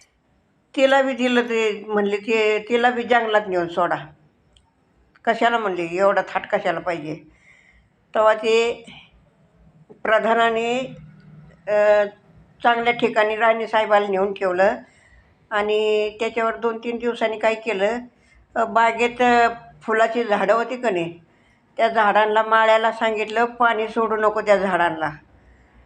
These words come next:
दोन दिवस पाणीच नाही सोडलं. पाणी नाही सोडल्यावर ती झाडं कोमेजून गेली एकदम, ते फुलं, ते सगळे झाडं. मग, अ,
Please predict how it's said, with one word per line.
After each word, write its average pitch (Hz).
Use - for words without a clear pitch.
दोन 254
दिवस 254
पाणीच 269
नाही 208
सोडलं. 170
पाणी 247
नाही 254
सोडल्यावर 262
ती 285
झाडं 226
कोमेजून 247
गेली 208
एकदम, 190
ते 196
फुलं, 190
ते 185
सगळे 175
झाडं. 170
मग, 208
अ, 208